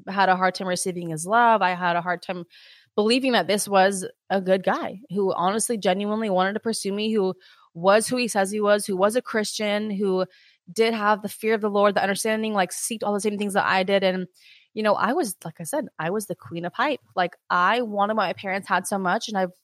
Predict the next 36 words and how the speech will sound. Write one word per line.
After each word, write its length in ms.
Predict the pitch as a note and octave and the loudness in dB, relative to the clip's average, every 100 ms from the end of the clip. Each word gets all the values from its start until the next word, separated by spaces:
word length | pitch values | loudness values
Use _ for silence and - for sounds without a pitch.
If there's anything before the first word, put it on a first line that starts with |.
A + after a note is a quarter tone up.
| - | -12
it's 120 | - | 2
all 100 | G3+ | 4
I've 100 | G3 | 6
ever 160 | G3 G#3 | 4 0
wanted. 480 | F#3 - - - G3 _ | 0 -4 -6 -8 -10 _
You 80 | G#3 | -6
know, 180 | F#3 F#3+ | 0 2
I 140 | F#3+ | 2
always 220 | F#3 F#3+ F#3 | 2 2 -2
desired 560 | E3+ F3+ G#3+ G3 F3+ | 0 0 2 0 -2
that, 200 | - F#3 - | -6 -8 -6
that 100 | F3+ | -4
relationship 680 | F3+ F#3 A3 A3 - F#3 - _ - | 0 0 0 -6 -4 -4 -4 _ -6
that 140 | F#3 | -4
honors 340 | F3 F#3+ F#3 - | -2 -2 -4 -2
God 440 | G3+ A3+ A2 F#3+ - - | 0 2 0 -4 -12 -10
and 320 | G3 F#3+ F3+ | -4 -4 -2
that 120 | F3 | -2
I 100 | F#3 | -4
felt 220 | F3 F#3+ G3 | -2 -2 -2
like, 140 | F#3 F#3 | -4 -4
you 80 | |
know, 280 | F3 F#3+ G#3 _ G#3+ | -4 -4 -6 _ -8
was 120 | G#3+ | -6
just 120 | G#3+ | -4
on 60 | G3+ | -4
my 80 | |
heart 180 | F#3+ A3+ | -2 -2
for 80 | A3+ | -2
so 160 | A#3 G3+ | 0 2
long. 260 | G3 G3 | 2 2
And 100 | F#3+ | -2
so 360 | - G3 F#3+ F#3 - _ _ | 2 6 6 4 -4 _ _
mistake 300 | A3 G3+ B3+ | -6 2 4
after 160 | B3 A3 | 4 0
mistake, 680 | G3 - F4 A#3+ A3 - | -4 4 6 6 2 -2